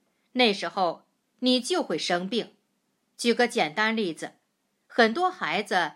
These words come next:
在天热的时候喜欢睡在风口处，爸爸妈妈总说不要睡在风口处，身体关节会不好，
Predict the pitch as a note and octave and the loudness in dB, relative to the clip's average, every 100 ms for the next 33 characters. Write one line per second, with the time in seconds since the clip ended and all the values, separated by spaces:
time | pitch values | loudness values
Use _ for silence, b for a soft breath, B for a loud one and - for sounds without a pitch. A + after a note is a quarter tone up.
0 | b - G#3+ G3+ C#4 C#4 D4+ A#3 - D3+ | b -2 0 0 0 0 0 -2 -4 -8
1 | - E3 - _ _ _ _ - - A3+ | -6 -8 -8 _ _ _ _ -10 -2 0
2 | C4 C4+ F#4+ E4+ A#3+ F#3+ F#3+ C4+ C#4+ E3+ | 2 0 -2 -2 0 -2 0 -2 -2 -8
3 | C3+ - - - _ _ _ _ _ - | -6 -8 -8 -10 _ _ _ _ _ 4
4 | A#3 G#3+ F#3 A#3 A3 F#3 F#3 D3 - A3+ | 4 4 2 0 0 -2 -4 -8 -2 -2
5 | A3+ A3+ b b E3+ G#3 C#4 A3 G3+ G#3+ | -2 -6 b b 0 2 4 0 0 -2
6 | G3 E3+ G#3 G3+ G3 D3 - A3 D3 _ | 0 -2 0 -2 -2 -8 -4 -6 -6 _
7 | _ _ _ - A3+ A3+ G#3+ E3+ A3 A3 | _ _ _ -2 2 2 -2 -2 0 0
8 | G3+ G3 G3+ G#3 A#3 G3+ D3 D3 G3 _ | -4 -4 -2 -2 -4 -4 -2 -2 -4 _